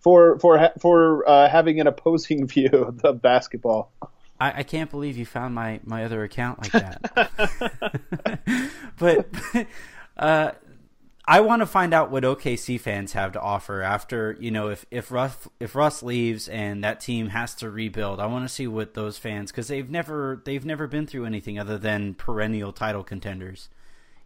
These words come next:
Speaker 2: Like, the Laker,
Speaker 1: Oh.
Speaker 2: Laker fans haven't handled it very well, and I'll be the first to say that. You could just look at my mentions on any given night. But, uh, I wanna see what they, what they have to offer. And then you can't, you can't judge Denver Laker fans for being terrible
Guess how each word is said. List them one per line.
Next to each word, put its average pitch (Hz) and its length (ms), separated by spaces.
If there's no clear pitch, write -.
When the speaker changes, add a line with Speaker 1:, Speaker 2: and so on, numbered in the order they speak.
Speaker 2:
Like, 117 160
the 131 100
Laker, 143 180
Speaker 1:
Oh. 147 160
Speaker 2:
Laker 175 280
fans 131 300
haven't 120 320
handled 110 400
it 101 100
very 104 200
well, 98 260
and 107 120
I'll 123 240
be 151 100
the 120 100
first 160 300
to 120 60
say 110 180
that. 120 340
You 127 140
could 143 120
just 110 140
look 127 160
at 107 60
my 107 100
mentions 110 400
on 107 120
any 110 220
given 95 280
night. 92 240
But, 123 280
uh, 113 180
I 139 80
wanna 160 220
see 147 180
what 120 160
they, 120 300
what 110 240
they 120 100
have 123 180
to 110 60
offer. 101 220
And 202 160
then 233 200
you 226 160
can't, 330 380
you 196 160
can't 453 400
judge 123 560
Denver 139 420
Laker 143 640
fans 131 300
for 139 80
being 127 240
terrible 123 520